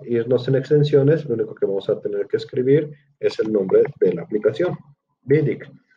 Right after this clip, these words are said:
Yo ya lo tengo instalado, por eso es que no, me, bueno, ya me parece que no es necesario que lo instale otra vez, pero igual lo puedo desactivar,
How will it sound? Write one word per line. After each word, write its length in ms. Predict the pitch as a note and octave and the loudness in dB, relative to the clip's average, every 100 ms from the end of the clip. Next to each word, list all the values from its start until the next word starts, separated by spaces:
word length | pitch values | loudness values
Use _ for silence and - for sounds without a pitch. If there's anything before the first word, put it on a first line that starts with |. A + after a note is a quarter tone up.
| _ _ _ _ | _ _ _ _
Yo 80 | C3+ | 0
ya 140 | E3+ | 2
lo 80 | D#3+ | 2
tengo 180 | D#3 D#3 | 2 2
instalado, 500 | D3 F3 G3+ F3 - | 2 2 4 4 2
por 140 | C3+ | 2
eso 140 | A2+ A#2+ | 0 -2
es 100 | A#2+ | -4
que 100 | A#2+ | -4
no, 540 | G#2+ G#2 G2+ G2 G#2 _ | -2 -2 -2 -4 -10 _
me, 200 | G#2+ G2+ - _ - | -10 -10 -12 _ -4
bueno, 180 | A2+ | -2
ya 140 | G#2 G#2 | 0 -2
me 120 | G2+ | -2
parece 360 | G2+ G2 - - | -4 -6 -6 -4
que 240 | G2 E2+ - _ _ _ _ - | -4 -6 -14 _ _ _ _ -6
no 120 | G#2 | -2
es 40 | |
necesario 640 | G#2 - - F#2 F2+ F#2 F2 | -2 -4 -6 -8 -4 -6 -6
que 100 | F2 | -8
lo 300 | E2+ E2 - - | -8 -16 -20 -14
instale 360 | - - F2+ F2+ | -12 -8 -6 -2
otra 220 | - G#2 | 0 4
vez, 280 | B2 A#2+ - _ _ _ _ _ - | 4 2 -6 _ _ _ _ _ -2
pero 260 | G2 F#2 | 2 4
igual 220 | F#2+ G2 G2 | 4 4 4
lo 80 | |
puedo 140 | G2+ G2+ | 4 2
desactivar, 760 | F2+ - - C3 D#3+ F#3+ G#3+ | 2 -2 0 2 4 2 0